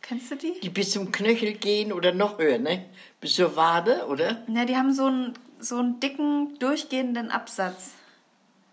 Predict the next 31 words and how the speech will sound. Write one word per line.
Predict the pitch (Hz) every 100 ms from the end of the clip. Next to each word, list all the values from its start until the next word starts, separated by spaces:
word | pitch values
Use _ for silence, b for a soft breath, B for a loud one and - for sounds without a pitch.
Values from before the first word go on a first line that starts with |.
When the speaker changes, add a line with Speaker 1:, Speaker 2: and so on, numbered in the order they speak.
| B B B B B B
Speaker 2:
Ah, | -
die | 196 214
Keilabsatzschuhe? | - 254 381 508 - - - 254 233 220 247
Speaker 1:
Nee, | 277 285
keine | 285 285 285
Speaker 2:
Ja. |
Speaker 1:
Keilabsatzschuhe, | 269 214 214 202 - - 208 - 220 214
so | 214
richtig | 220 285 - 269 -
dicke. | - 247 214 170
Warte, | 196 220
ich | 220
zeig | - 196 196
dir | 190
die | 180
mal | 175 175
kurz. | - 240 - - -
Speaker 2:
Nein, | - - _ - - - -
die | -
kenn | - - -
ich | - -
nicht. | 262
Speaker 1:
Kennst | 233 233 -
du |
nicht? | 214 233 339
Speaker 2:
Die | -
kenn | - 165 220 254
ich | 185 -
gar | - 147
nicht, | 156 131
nee. | 139 143 139